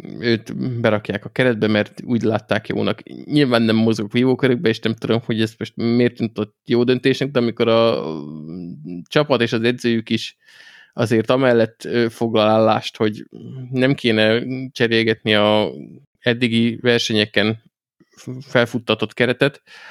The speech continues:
az azért nem biztató jel tényleg a szereplést illetően, úgyhogy ez megint ilyen,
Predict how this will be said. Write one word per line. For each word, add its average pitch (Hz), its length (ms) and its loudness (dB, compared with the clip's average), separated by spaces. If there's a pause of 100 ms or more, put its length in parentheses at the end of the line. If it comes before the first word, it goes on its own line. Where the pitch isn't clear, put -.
(200)
az 123 120 0
azért 117 500 2 (440)
nem 120 640 -2
biztató 110 440 -4
jel 104 340 2 (160)
tényleg 117 240 0
a 127 60 -4
szereplést 127 520 -4
illetően, 131 360 -2
úgyhogy 139 320 0 (320)
ez 135 100 -2
megint 156 240 4
ilyen, 131 420 0